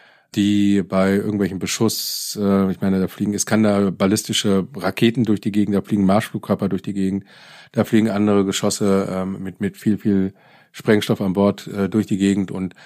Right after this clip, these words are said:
all das gefährdet natürlich die Sicherheit von Atomkraftwerken. Und insofern kann man sich ja die, die generelle Frage stellen, ob, äh,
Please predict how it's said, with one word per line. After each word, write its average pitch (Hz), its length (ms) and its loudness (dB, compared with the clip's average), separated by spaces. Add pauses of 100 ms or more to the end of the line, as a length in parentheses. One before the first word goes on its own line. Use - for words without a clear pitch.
(380)
all 107 160 4
das 113 160 2
gefährdet 101 400 0
natürlich 95 300 -2
die 95 100 -6
Sicherheit 85 460 -6
von 85 260 -8
Atomkraftwerken. 82 800 -12
Und 92 140 -8
insofern 110 340 4
kann 113 120 2
man 104 80 6
sich 98 100 -2
ja 101 160 4
die, 98 240 0
die 92 180 0
generelle 95 380 2
Frage 92 300 -2
stellen, 90 340 -4 (720)
ob, - 320 -2 (160)
äh, 90 400 -6